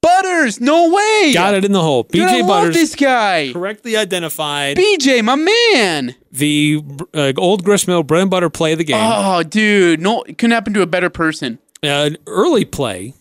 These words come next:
Speaker 2: but this was in the first quarter. It was a trick play. Third and three. Carlson pitches the ball to Mason Falslev on a reverse,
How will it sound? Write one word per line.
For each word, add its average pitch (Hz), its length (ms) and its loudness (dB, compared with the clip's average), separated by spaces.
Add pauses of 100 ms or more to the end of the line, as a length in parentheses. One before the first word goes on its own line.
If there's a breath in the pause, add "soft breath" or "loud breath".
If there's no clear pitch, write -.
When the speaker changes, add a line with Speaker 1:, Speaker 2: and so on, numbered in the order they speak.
(880)
Speaker 2:
but 147 160 -4
this 170 180 -2
was 185 220 2
in 165 80 0
the 151 100 -4
first 254 400 0
quarter. 147 540 -2
It 147 80 -6
was 143 140 -2
a 135 40 -4
trick - 300 -2
play. 185 460 -2 (460)
Third 220 420 2
and 214 140 2
three. 127 540 -2 (1000)
Carlson 180 680 0 (120)
pitches 180 300 -2
the 214 80 0
ball 185 360 2
to 180 120 -4
Mason 170 360 0
Falslev 147 480 -2
on 135 120 -2
a 139 80 -2
reverse, 120 680 -2